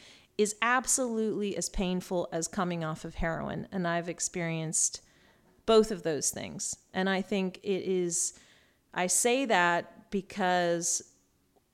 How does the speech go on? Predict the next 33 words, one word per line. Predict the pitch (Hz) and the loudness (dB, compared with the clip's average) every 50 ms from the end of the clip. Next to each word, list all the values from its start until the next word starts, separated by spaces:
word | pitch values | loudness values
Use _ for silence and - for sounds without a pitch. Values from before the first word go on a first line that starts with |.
| _ _ _ - | _ _ _ -2
so | - - 269 269 285 | 0 4 4 4 6
much | 285 277 240 226 - - | 4 4 2 2 0 -2
compassion | - 226 190 - 190 160 160 160 - - 190 | 0 -2 -2 0 -2 -2 -2 -2 -2 -4 -4
and | 170 165 170 | -4 -4 -6
care | - - 208 175 170 170 | -6 -4 -4 -2 -2 -2
needs | 170 170 170 170 165 - | -2 -4 -4 -4 -4 -4
to | - 185 | -4 -4
be | 165 180 | -4 -4
given | 165 151 196 208 214 247 226 196 | -2 2 4 4 4 4 2 2
in | 175 175 | 0 0
the | 170 | 0
subject | 170 - - 190 185 185 - 190 180 180 - | 0 0 0 0 0 -2 -2 -2 -4 -2 -2
of | 202 170 170 | -4 -2 -2
addiction | 175 170 - 185 180 180 - - 190 175 170 - - | -2 -4 -2 -4 -4 -4 -4 -4 -2 -2 -4 -4 -2
within | 165 190 196 170 202 226 247 262 | 2 2 4 6 6 6 6 8
the | 247 240 | 6 6
realm | 214 190 196 190 190 190 190 185 | 6 4 4 4 4 4 2 2
of | 180 170 175 | 0 0 0
relationship | 175 180 175 175 170 165 175 - - 180 170 165 - 165 160 - - - - | 0 0 0 0 0 0 -2 -2 -2 -4 -4 -4 -4 -4 -4 -6 -6 -10 -8
and, | - 180 175 175 175 - - | -6 -4 -4 -4 -4 -4 -4
and | 175 175 175 | -6 -4 -4
our | 170 170 170 170 - - _ - | -2 -4 -4 -6 -8 -12 _ -12
connection | - 185 170 156 - - - 175 165 | -8 -8 -8 -8 -8 -10 -10 -8 -8
with | 165 160 | -8 -8
other | 151 156 165 165 170 160 | -6 -6 -4 -4 -4 -4
humans. | 160 - 180 170 170 165 160 160 165 180 - - - - - - - - - - - - - - _ - | -4 -4 -6 -4 -4 -4 -6 -6 -6 -6 -6 -8 -10 -12 -20 -20 -20 -20 -20 -20 -20 -20 -20 -18 _ -2
Um, | 190 196 196 196 185 180 180 175 - - _ - | 0 0 2 2 0 -2 -2 -6 -8 -12 _ -4
instead | - 214 214 214 - - 269 269 302 311 320 | 0 0 0 2 0 2 4 4 6 6 6
of | 294 269 233 220 220 | 6 4 4 0 -4
what | 214 226 226 208 - | 0 2 2 2 2
happens, | 202 - 247 269 311 302 - 226 190 185 180 180 190 190 - | 0 -2 0 0 0 -2 -2 -4 -4 -2 -4 -6 -6 -8 -6
which | 196 196 190 - - - | -4 -6 -6 -4 -4 -2
is, | 190 180 180 180 180 175 175 180 - | 0 0 0 0 0 0 -2 -4 -6